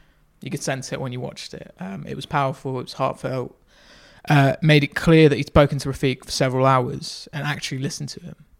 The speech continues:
And that's what the last year has kind of shown us, that people haven't reached out to Rafiq and listened to him, and, and that the, the club just didn't do that. Um, the employment tribunal,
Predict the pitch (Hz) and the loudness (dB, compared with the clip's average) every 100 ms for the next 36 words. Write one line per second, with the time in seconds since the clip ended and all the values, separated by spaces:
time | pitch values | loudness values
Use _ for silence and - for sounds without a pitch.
0 | _ 254 143 143 139 - 147 135 - _ | _ -10 -4 -4 -4 -4 -4 -4 -12 _
1 | - _ _ _ _ _ _ _ 156 147 | -20 _ _ _ _ _ _ _ -2 0
2 | 143 - 151 135 139 - 139 131 123 - | 0 0 0 0 -4 -4 -4 -4 -8 -12
3 | _ _ - 160 127 127 131 - _ _ | _ _ 0 0 0 -6 -10 -12 _ _
4 | _ _ _ _ _ - 139 139 135 _ | _ _ _ _ _ -8 -6 -6 -10 _
5 | _ _ _ _ _ - 156 147 127 - | _ _ _ _ _ -4 -4 -2 -8 -10
6 | - - - 175 - - - - 135 143 | -10 -12 -12 -12 -12 -14 -20 -12 -10 -8
7 | - 135 - 135 131 135 170 - _ _ | -8 -10 -10 -10 -10 -12 -14 -16 _ _
8 | _ _ _ _ _ - 135 - 151 117 | _ _ _ _ _ -14 -14 -12 -12 -12
9 | 151 147 147 - 156 131 139 - 139 135 | -12 -12 -10 -2 -2 -2 -6 -6 -6 -2
10 | 156 135 - - _ - 131 127 127 127 | -2 -4 -8 -16 _ -6 -4 -4 -6 -12
11 | _ _ _ _ _ _ _ - _ 160 | _ _ _ _ _ _ _ -20 _ 0
12 | 151 147 165 147 - 147 139 139 135 135 | 2 4 4 2 -2 -4 -4 -4 -4 -6